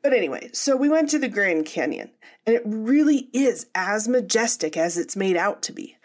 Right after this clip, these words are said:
Truly a highlight of my life to see it in person. You know, right up there with, like, the Sistine Chapel.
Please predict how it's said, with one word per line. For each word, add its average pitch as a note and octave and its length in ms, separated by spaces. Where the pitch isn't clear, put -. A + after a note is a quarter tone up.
Truly D#4+ 600
a - 40
highlight C4 560
of F3+ 100
my E3+ 140
life D3+ 320
to - 100
see G3+ 280
it E3+ 100
in D#3 120
person. - 520
You C4+ 120
know, C4 100
right D4 240
up C#4 200
there G#3+ 200
with, E3+ 220
like, F3 260
the G3+ 200
Sistine F#3+ 640
Chapel. - 500